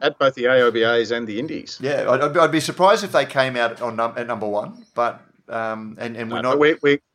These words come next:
Speaker 1: okay, so we're going to Hemingway's. We've been invited to Hemingway's back in May. It's been locked in. We, the, the poll
Speaker 2: We
Speaker 1: hasn't even opened.
Speaker 2: <laughs> Yeah, yeah. So, so we're not privy to any knowledge. Uh,
Speaker 1: That's
Speaker 2: but
Speaker 1: it.
Speaker 2: very, very excited that we'll have the team up there in, uh,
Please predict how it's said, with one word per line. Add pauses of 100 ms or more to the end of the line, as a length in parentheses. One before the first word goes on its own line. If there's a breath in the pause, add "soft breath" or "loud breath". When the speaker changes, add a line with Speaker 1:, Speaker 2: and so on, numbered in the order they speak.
(140)
Speaker 1:
okay,
so
we're
going
to
Hemingway's.
We've
been
invited
to
Hemingway's
back
in
May.
It's
been
locked
in. (260 soft breath)
We,
the,
the
poll
Speaker 2:
We
Speaker 1:
hasn't
even
opened. (200)
Speaker 2:
<laughs>
Yeah,
yeah.
So,
so
we're (120)
not
privy
to
any
knowledge. (220 loud breath)
Uh,
Speaker 1:
That's
Speaker 2:
but
Speaker 1:
it.
Speaker 2:
very,
very
excited
that
we'll
have
the
team
up
there
in,
uh,